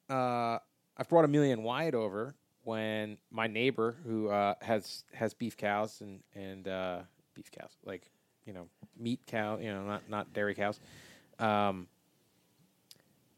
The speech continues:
and pigs. Uh, he raises, raises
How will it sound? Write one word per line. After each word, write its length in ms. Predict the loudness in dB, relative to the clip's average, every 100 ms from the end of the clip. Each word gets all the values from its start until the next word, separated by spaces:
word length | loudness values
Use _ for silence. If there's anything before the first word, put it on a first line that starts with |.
| _ _ _ -4
and 340 | 0 0 -4
pigs. 560 | 6 8 8 4 -8 -10 -18 _ _ -2
Uh, 140 | 2
he 100 | 4
raises, 520 | 6 4 4 -6 -10 0
raises 280 | 2 2